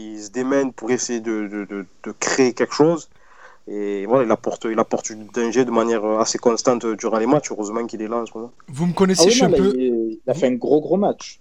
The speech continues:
Speaker 3: Très, très grand match, il a fait, euh, ce week-end. Franchement, euh, moi aussi, je lui tombe dessus, notamment en Coupe d'Europe. Mais là, il a dû se rendre compte qu'à chaque fois qu'il passait le ballon à Saka, il l'envoyait au quatrième poteau. Il s'est dit, « Bah,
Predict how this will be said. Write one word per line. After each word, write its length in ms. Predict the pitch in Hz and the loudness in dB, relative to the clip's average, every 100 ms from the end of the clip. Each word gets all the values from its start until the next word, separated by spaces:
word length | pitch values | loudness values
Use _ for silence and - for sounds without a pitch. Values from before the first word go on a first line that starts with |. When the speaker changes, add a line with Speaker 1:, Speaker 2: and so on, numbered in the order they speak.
| _ | _
Speaker 3:
Très, 200 | - 185 | -6 -4
très 180 | 175 190 | 0 -2
grand 160 | 170 185 | 0 -2
match, 240 | 131 - | -2 -4
il 80 | 110 | -2
a 80 | 101 | -2
fait, 180 | - 107 | -2 2
euh, 340 | 101 98 95 | 4 4 2
ce 160 | - 107 | 0 -4
week-end. 300 | 101 - 95 | -2 -2 -4
Franchement, 460 | - 131 - 131 110 | 0 0 4 4 4
euh, 100 | 107 | 4
moi 180 | 117 120 | 4 2
aussi, 240 | 117 160 | 0 0
je 60 | 131 | 0
lui 80 | 120 | 2
tombe 200 | 127 120 | 2 4
dessus, 280 | 120 - | 2 2
notamment 440 | 131 117 123 127 117 | 0 4 2 2 0
en 60 | |
Coupe 160 | 110 117 | -2 0
d'Europe. 360 | 107 113 160 - - - - - - | 2 2 0 -2 -20 -20 -20 -6 2
Mais 120 | 120 | 4
là, 120 | 147 | 4
il 100 | 139 | 2
a 40 | 120 | 0
dû 120 | 131 | -4
se 140 | - | -6
rendre 180 | 123 127 | -6 -4
compte 240 | 143 147 | -4 -6
qu'à 380 | - 123 117 113 | 0 4 4 2
chaque 100 | 110 | 0
fois 120 | 156 | 0
qu'il 140 | 147 - | 0 2
passait 220 | 127 - | 0 2
le 120 | 123 | 4
ballon 240 | 117 123 120 | 4 4 2
à 60 | |
Saka, 380 | 117 127 117 131 | 2 0 4 2
il 120 | 117 | 2
l'envoyait 580 | 110 107 117 117 120 113 | -2 2 2 4 4 4
au 100 | 104 | 2
quatrième 460 | - 131 - 131 120 | 0 -6 0 0 2
poteau. 240 | 113 135 151 | 2 4 2
Il 60 | |
s'est 120 | - | 2
dit, « 100 | 107 107 | 0 2
Bah, 180 | 104 | 2